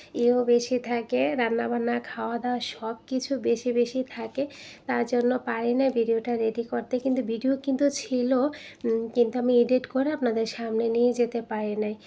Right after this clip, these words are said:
তো ভালো থাকবেন আপু, আমাদের জন্য দোয়া রাখবেন। আপনার জন্য মন থেকে অনেক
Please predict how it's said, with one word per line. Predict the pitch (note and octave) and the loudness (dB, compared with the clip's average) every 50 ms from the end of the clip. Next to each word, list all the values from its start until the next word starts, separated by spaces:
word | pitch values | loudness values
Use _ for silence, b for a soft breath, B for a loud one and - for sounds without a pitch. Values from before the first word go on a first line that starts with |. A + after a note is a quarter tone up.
| B B B B - | B B B B 4
তো | C#4 C#4 | 4 4
ভালো | B3+ B3+ B3+ B3 B3 B3+ | 4 4 2 2 2 2
থাকবেন | B3+ - B3+ B3 A3+ B3 B3 A#3+ | 0 -2 -4 -2 0 0 2 2
আপু, | A#3+ A#3+ A#3+ A#3+ - C#4 | 2 0 0 -2 -2 -2
আমাদের | C4+ C4 A#3+ A3+ G#3+ A3+ A3+ A3+ | 0 0 0 0 0 0 0 0
জন্য | A3 A#3 A3+ A#3 A#3+ A#3 | 0 0 2 2 2 2
দোয়া | A#3 A#3+ A#3+ A#3+ A#3+ | 2 0 0 0 0
রাখবেন। | A#3+ A#3 A#3 G#3+ - C#4 C#4+ D4 D4+ | 0 0 -2 -2 -2 -2 -2 0 -2
আপনার | D4 A#3 - - A3+ A3+ A3 | -4 -8 -8 -6 -4 -4 -4
জন্য | G3 A#3 A#3 A3 A3+ A#3 A#3+ | -4 -4 -2 0 0 2 2
মন | C4+ C#4 B3+ B3 A#3+ A#3 | 2 2 2 0 0 -2
থেকে | A3+ - A#3+ A3+ - - A#3 A3 | -4 -6 -10 -10 -8 -6 -4 -4
অনেক | A3 G#3+ A3 A3+ A#3+ C4 | -2 -2 0 0 0 0